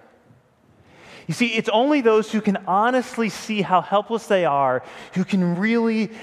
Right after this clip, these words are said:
be in a place of turning to God for more than just a, a kind of a rubber stamp on their own solution to the problem. And this is one of the reasons, actually, I'm so excited about where we're going in, in a second service here in September.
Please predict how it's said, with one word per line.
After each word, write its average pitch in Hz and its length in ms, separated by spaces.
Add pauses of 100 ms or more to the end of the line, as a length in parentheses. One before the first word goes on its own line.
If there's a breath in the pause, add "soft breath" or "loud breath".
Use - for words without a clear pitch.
(140)
be 190 200
in 180 120
a - 20
place 156 480
of 156 160
turning 160 440
to 156 100
God 127 600 (720 loud breath)
for - 180
more 147 220
than 147 140
just 139 180
a, 135 280
a 135 40
kind 143 180
of 135 80
a 131 60
rubber 139 320
stamp 127 400
on 123 140
their 120 180
own 120 400
solution 117 560
to 104 80
the 104 80
problem. 101 560 (2500 soft breath)
And 147 100
this 185 100
is 214 120
one 214 120
of 202 60
the 185 80
reasons, 185 380
actually, 170 340
I'm 190 300
so 196 260
excited 180 520
about 156 580
where 220 760
we're 180 160
going 180 480
in, 165 220
in 170 120
a 165 60
second 190 340
service 170 460
here 160 140
in 147 100
September. 143 640